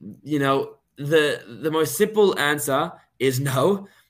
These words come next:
Um, the best, in my opinion, the best way of looking at it could be language models, as you said, being used to simplify the U X of crypto. That could make sense. You can have the A I interacting with, I know Avalanche is looking at doing this. You know, the A I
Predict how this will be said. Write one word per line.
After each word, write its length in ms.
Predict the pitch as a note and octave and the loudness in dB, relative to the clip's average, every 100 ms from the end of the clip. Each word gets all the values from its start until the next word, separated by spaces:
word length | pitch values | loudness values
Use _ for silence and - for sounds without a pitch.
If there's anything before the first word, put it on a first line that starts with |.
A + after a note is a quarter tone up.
| _ | _
Um, 380 | C3+ C3+ C#3+ C3+ | 0 0 0 -4
the 100 | C3+ | -6
best, 420 | B2 E3 D3+ - - | 0 0 0 -6 -10
in 180 | B2 D3+ | -6 -2
my 140 | D3 C#3+ | 0 0
opinion, 400 | C3 A#2+ D3 E3 _ _ | -2 -4 -4 -8 _ _
the 80 | B2 | 0
best 240 | F3 F#3+ | 0 2
way 100 | F#3+ | 0
of 80 | D3 | 0
looking 240 | D3 C#3 | -2 -4
at 140 | A#2+ C3+ | -4 -4
it 160 | - | -6
could 160 | C#3 B2 | -10 -2
be 380 | C3 B2+ B2 - _ | 0 0 -4 -10 _
language 440 | B2+ D3+ G3 F#3+ C#3+ | -2 0 2 0 -2
models, 440 | C3 - D3+ D#3 | -4 -4 -6 -8
as 120 | A2+ | -8
you 60 | B2+ | -6
said, 420 | B2 A#2+ B2+ B2+ | -4 -4 -6 -4
being 240 | D3 D3 C#3 | -4 -2 -2
used 280 | D#3 C#3+ | -4 -4
to 80 | C3+ | -6
simplify 720 | B2 D3+ D#3 D3+ C#3+ C#3 C3+ - _ | -10 -8 -8 -4 -2 0 -2 -4 _
the 140 | A#2 B2 | -8 -6
U 160 | B2 | -4
X 400 | C3+ - - - _ _ - | -4 -6 -12 -14 _ _ -14
of 140 | B2+ | -10
crypto. 440 | D#3 D#3 F#3 G3+ - | -10 -4 -4 -4 -2
That 200 | E3+ F3+ | -2 -2
could 140 | F3+ | -6
make 160 | C#3+ B2 | -6 -6
sense. 440 | - A2+ D3+ - _ _ _ - - | -8 -12 -14 -20 _ _ _ -20 -12
You 100 | D3 | -8
can 140 | C#3+ | -4
have 200 | C3+ C3 | -4 -4
the 160 | - C#3+ | -2 0
A 120 | C#3+ | 2
I 420 | C3+ C3+ C3+ - _ _ - | 2 0 -2 -6 _ _ -8
interacting 380 | C#3+ C3+ C3 | -6 -6 -6
with, 220 | B2 A#2+ - | -8 -8 -8
I 220 | B2+ D#3 | -6 -4
know 140 | E3 - | -2 -2
Avalanche 340 | C#3+ C#3+ B2+ | -4 -4 -8
is 80 | B2 | -10
looking 180 | B2 A#2+ | -10 -10
at 100 | - | -10
doing 200 | A2 A2 | -10 -10
this. 220 | G#2 - _ _ | -14 -18 _ _
You 120 | C#3+ | -8
know, 60 | C#3 | -6
the 140 | G#2 | -2
A 120 | F3 | 0
I 260 | E3 D#3 | 2 2